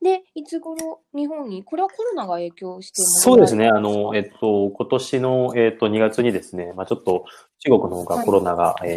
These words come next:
Speaker 2: ー、日本に先んじた形で大きくなったので、
Speaker 1: うんうんうん。
Speaker 2: その時点でちょっと帰国しまして、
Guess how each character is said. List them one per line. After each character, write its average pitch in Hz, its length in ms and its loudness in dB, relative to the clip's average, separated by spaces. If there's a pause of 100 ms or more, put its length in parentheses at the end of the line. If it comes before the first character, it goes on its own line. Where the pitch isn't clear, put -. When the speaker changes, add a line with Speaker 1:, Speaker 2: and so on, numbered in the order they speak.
Speaker 2:
ー、 95 40 -6
日 95 60 -4
本 92 120 -2
に 85 60 -10
先 95 280 -6
ん 98 40 -6
じ 92 100 -10
た 92 180 2
形 - 280 -8
で 90 100 -2
大 87 60 -2
き - 100 -18
く 90 100 -14
な 90 80 -2
っ - 100 -8
た 87 100 -10
の 85 80 -10
で、 90 80 -2
Speaker 1:
う - 20 0
ん - 20 -2
う - 0 -
ん - 20 -2
う - 20 -4
ん。 - 40 -6
Speaker 2:
そ - 80 -2
の 107 80 2
時 101 80 -10
点 107 120 2
で 107 60 -4
ち - 20 -4
ょ - 20 -6
っ - 20 -6
と 92 180 -2 (360)
帰 98 320 -2
国 95 160 2
し 95 160 -4
ま 95 180 2
し - 180 -10
て、 113 520 4